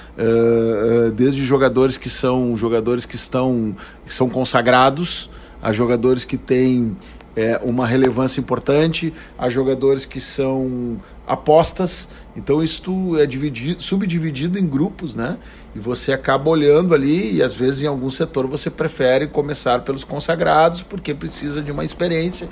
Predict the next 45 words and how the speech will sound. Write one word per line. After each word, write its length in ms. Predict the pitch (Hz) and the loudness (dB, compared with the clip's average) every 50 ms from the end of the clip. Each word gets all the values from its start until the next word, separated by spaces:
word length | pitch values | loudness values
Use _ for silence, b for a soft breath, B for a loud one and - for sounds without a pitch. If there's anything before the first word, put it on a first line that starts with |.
| B B B B B - | B B B B B -4
né? 140 | 117 117 127 | 0 2 4
Ou 120 | 143 147 | 4 4
de 120 | 143 123 127 | 4 4 6
algo 260 | 117 127 135 139 135 | 6 6 6 4 2
mais. 320 | 139 139 139 151 160 B B B B B B | 0 0 0 0 -2 B B B B B B
E 100 | 240 240 | 0 2
outros 280 | 214 190 190 190 190 - | 4 4 4 4 0 0
setores 480 | - 208 196 196 - 180 175 175 175 170 | 0 0 0 0 0 2 2 2 2 0
você 240 | 180 196 190 - | -2 -2 -2 -2
pode, 640 | 190 190 - 151 151 175 185 202 196 175 180 180 165 - - - | -4 -2 2 4 6 6 6 6 4 0 -2 -4 -6 -8 -12 -10
porque 220 | - 135 - 147 | -8 -6 -6 -2
já 120 | 135 139 143 | -2 -2 -2
tem 160 | 143 147 147 | 0 -2 -2
jogadores 540 | 135 143 135 143 139 127 135 135 135 139 131 | -2 -2 -2 -2 -2 -2 0 -2 0 0 -2
aqui, 340 | 151 143 - - 156 170 185 | -4 -4 -4 -2 -2 0 0
mas 260 | 180 170 160 - B B B B B - | 0 -2 -4 -6 B B B B B -4
pode 340 | - 139 147 147 156 147 165 | 0 4 4 6 4 4 2
tentar 400 | 160 - 165 160 151 - 143 143 | -2 -2 -2 -2 0 0 2 2
trabalhar 520 | 143 - 151 143 143 139 135 131 131 135 135 | 2 0 0 0 2 2 4 4 2 2 0
com 320 | - 143 151 156 156 151 143 | -4 -8 -8 -8 -8 -6 -8
apostas, 760 | 147 - - 147 143 143 160 151 - - 170 - - - - - | -8 -4 0 2 2 4 2 0 -2 -6 -8 -8 -8 -10 -10 -8
né? 240 | - 117 120 - - B B B B - | -6 -6 -6 -6 -8 B B B B -12
Que 100 | - 135 | -8 -6
são, 440 | 131 - - 143 147 170 170 165 - B B B B B B - | -4 -2 0 2 2 0 0 -2 -6 B B B B B B -4
eh, 260 | 120 120 123 131 120 113 | 0 2 4 4 4 4
vamos 200 | 113 117 131 135 | 2 0 -2 0
dizer 100 | 127 135 | 0 0
assim, 400 | 127 - - 131 123 120 117 98 B B B B - - - | -2 -2 -2 -2 -2 -2 -4 -4 B B B B -18 -16 -16
de, 220 | 107 107 107 110 104 | -14 -12 -12 -10 -6
de 100 | 101 117 | -4 0
uma 160 | 139 156 151 | 2 2 2
busca 440 | 127 101 104 139 185 190 - - - | 2 0 0 0 0 0 0 0 0
até 200 | - - 139 156 | 0 2 2 2
mais 280 | 175 170 180 196 214 | 2 2 0 0 0
difícil, 500 | 220 220 - - 196 220 208 - - 139 | -2 -6 -6 -4 -4 -2 -2 -2 -4 -6
porque 460 | - - 120 110 - - 120 113 117 120 | -6 -8 -10 -10 -8 -4 -2 -2 -2 -2
você 320 | 110 110 110 - - - | -2 -4 -6 -6 -8 -8
tem 180 | - - 117 110 | -8 -8 -8 -8
que 220 | - - 135 135 | -8 -8 -8 -6
ter 100 | 135 143 | -4 -4
um 80 | 135 135 | -4 -2
refino 400 | 131 147 143 - - 139 135 - | -4 -4 -4 -4 -6 -6 -4 -2
maior 380 | 175 180 170 156 151 156 170 | -2 0 0 2 2 2 2
pra 100 | 175 214 | 0 -4
chegar 500 | 190 - 220 269 254 180 165 - - B | -6 -4 -4 -2 0 2 2 2 0 B